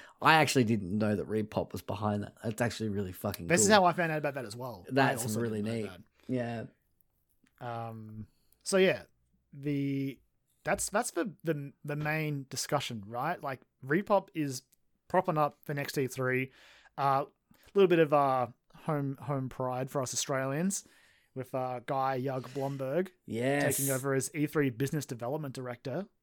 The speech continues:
Speaker 2: That's exciting.
Speaker 1: That's
Speaker 2: I still
Speaker 1: fucking
Speaker 2: remember him, listening to him on his old Aussie Gamer podcast with, um,
Speaker 1: Yep.
Speaker 2: him and Matt and Yahtzee sometimes.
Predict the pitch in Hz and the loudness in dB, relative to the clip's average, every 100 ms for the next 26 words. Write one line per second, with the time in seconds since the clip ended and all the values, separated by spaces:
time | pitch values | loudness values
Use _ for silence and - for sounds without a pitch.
0 | _ _ 135 - - - - - - - | _ _ -2 -2 -6 -12 -20 -20 -10 -8
1 | 98 101 151 170 _ 151 160 - - 156 | -8 -6 -6 -8 _ 2 2 0 0 6
2 | 147 180 170 165 151 151 143 143 - 160 | 8 8 6 6 4 2 -2 -6 -6 -6
3 | - 160 151 160 160 151 131 143 151 147 | -2 -2 -2 -4 -2 -4 -2 -2 0 -2
4 | 147 147 160 147 139 170 160 131 120 131 | -4 -2 -2 -2 -2 -2 -2 -6 -8 -8
5 | 117 113 - 123 131 135 120 139 135 123 | -6 -4 -4 -6 0 0 0 -2 -2 -2
6 | 131 135 131 123 120 - 123 139 - 123 | -4 -4 -6 -4 -6 -8 -6 -6 -6 -6
7 | 127 117 120 120 123 | -6 -8 -6 -6 -8